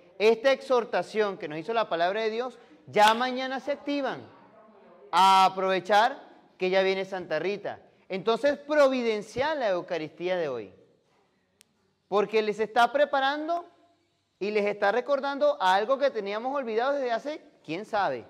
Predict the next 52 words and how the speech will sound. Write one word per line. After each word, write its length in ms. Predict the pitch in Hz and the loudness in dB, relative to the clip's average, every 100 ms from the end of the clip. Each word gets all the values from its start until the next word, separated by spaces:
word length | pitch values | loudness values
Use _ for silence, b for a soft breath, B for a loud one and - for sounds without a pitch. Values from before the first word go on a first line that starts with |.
| _ _ _ _ _ _ _ _ _ _ _ _ _ _ _ _ | _ _ _ _ _ _ _ _ _ _ _ _ _ _ _ _
Entonces, 300 | 190 190 233 | -4 -2 0
actívense, 1080 | 214 220 220 - 330 285 240 - 151 98 - _ _ _ _ | 2 2 0 -2 2 2 0 -4 -6 -8 -16 _ _ _ _
que 120 | - 175 | -4 0
ya 100 | 196 | 2
vienen 260 | 208 226 | 2 0
las 140 | 233 196 | -4 -2
fiestas 260 | 214 233 | -4 -4
patronales, 640 | 226 226 180 180 208 269 294 b b _ | -6 -6 -4 -4 -4 -6 -12 b b _
pero 240 | 226 233 | 4 4
no 140 | 233 247 | 4 2
nada 240 | 302 320 | 2 4
más 180 | 320 311 | 4 2
para 100 | 330 | 2
invitar 340 | 302 262 233 | -2 2 2
para 160 | 233 208 | 2 0
la 60 | 185 | -2
misa, 520 | 233 285 - 120 92 | -4 -6 -8 -10 -12
ni 120 | 147 170 | -10 0
para 260 | 180 180 | 4 6
adornar 380 | 180 175 175 180 | 6 4 0 0
la 80 | 175 | 0
iglesia. 600 | 165 202 247 - 127 98 b b b b | -2 -2 -2 -4 -10 -10 b b b b
Usted 480 | - 175 160 185 160 | -4 -4 -2 0 2
no 120 | 160 | 0
se 140 | 160 185 | -2 4
va 100 | 185 | 4
a 20 | |
ganar 220 | 202 202 | 4 0
el 100 | 208 | 0
cielo 280 | 214 226 240 | 0 -2 0
por 100 | 247 | 2
adornar 420 | 196 180 170 170 | 4 2 -2 -2
la 60 | 170 | -2
iglesia 640 | 160 165 165 165 160 135 B B | -2 -4 -4 -4 -4 -4 B B
o 160 | 165 170 | -4 0
por 160 | 170 | 0
venir 240 | 160 160 165 | 0 0 -2
a 60 | |
misa 220 | 160 160 160 | -4 -4 -4
el 60 | |
día 80 | 151 | -2
de 60 | 147 | -2
la 80 | |
patrona. 540 | 127 131 165 196 156 101 | -2 -4 -2 -4 -6 -12
¿Por 160 | - 170 | -8 -6
qué 120 | 190 | -6
se 100 | 180 | -6
lo 100 | 220 | -6
va 60 | 208 | -6
a 40 | |
ganar? 260 | 214 226 240 | -6 -10 -12
Disculpe. 460 | 214 - 247 285 | -14 -14 -16 -16